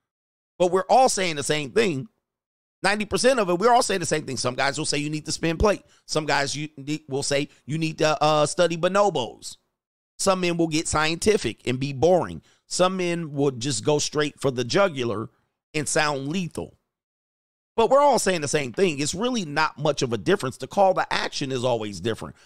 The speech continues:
How do we fix this? Somebody will say, "I need, you need to put, you, you need to put some Mac in her ear. Don't be scared of these hoes.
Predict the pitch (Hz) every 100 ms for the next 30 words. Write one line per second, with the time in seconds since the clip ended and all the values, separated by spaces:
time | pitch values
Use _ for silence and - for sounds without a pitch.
0 | - 196 202 185 175 185 165 113 107 151
1 | 147 147 147 156 139 139 156 160 151 _
2 | - 165 165 156 160 160 _ _ - 151
3 | - _ - 147 170 165 - 175 175 175
4 | 175 _ - 151 190 208 170 151 127 123
5 | 120 82 - _ _ _ _ _ _ _
6 | _ _ _ _ _ _ _ _ 180 185
7 | 175 196 - 208 208 170 151 123 120 87
8 | -